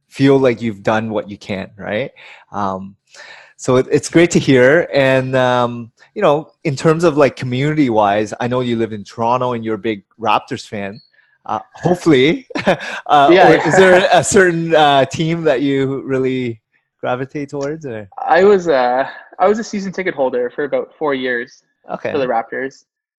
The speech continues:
Speaker 1: Yeah.
Speaker 2: Uh, I got rid of the, I was splitting with a friend who moved to Calgary,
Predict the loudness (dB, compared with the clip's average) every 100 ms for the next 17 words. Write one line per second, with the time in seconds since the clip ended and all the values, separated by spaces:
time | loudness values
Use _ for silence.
0 | _ -14 -10 -10 -12 _ _ _ _ -10
1 | -2 -2 -2 -4 -4 -4 -6 -10 _ _
2 | -4 -4 -4 -4 -4 -4 -8 -8 -8 -8
3 | -8 -8 -8 -6 -8 -8 -6 -4 -4 -2
4 | 0 0 -2 -2 -6